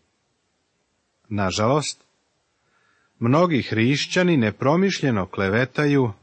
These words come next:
ovu značajnu knjigu u kanonu Svetoga pisma, ne shvatajući da idu na ruku kritičarima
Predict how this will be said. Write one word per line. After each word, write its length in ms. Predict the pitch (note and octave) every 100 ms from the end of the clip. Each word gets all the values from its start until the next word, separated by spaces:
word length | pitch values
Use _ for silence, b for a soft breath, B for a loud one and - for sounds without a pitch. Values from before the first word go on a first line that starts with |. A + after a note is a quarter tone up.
| _
ovu 360 | - A#2+ B2 A2+
značajnu 760 | F#2 B2+ B2 - B2 G#2+ G#2
knjigu 520 | - C#3 D3 A2 F2 - _ _ _ _ _ _ _ -
u 160 | A#2+
kanonu 640 | - A#2 G#2+ A2 A#2+ G#2+ F2
Svetoga 580 | - G2 F2+ G2 F2 E2+
pisma, 460 | G#2+ A2 A2+ - E2 _ _ _ _ _ _ _ _ _ _ _ -
ne 280 | A2+ C3 C#3+
shvatajući 840 | - F3+ F3 - D#3 C3 - A#2
da 120 | G#2+
idu 500 | G#2 B2+ C3 C#3 C3+ - _
na 300 | G#2+ A#2 C3+
ruku 360 | C3+ A2+ - G#2+
kritičarima 920 | - B2 A#2+ D3 - G2 F2 F2 E2+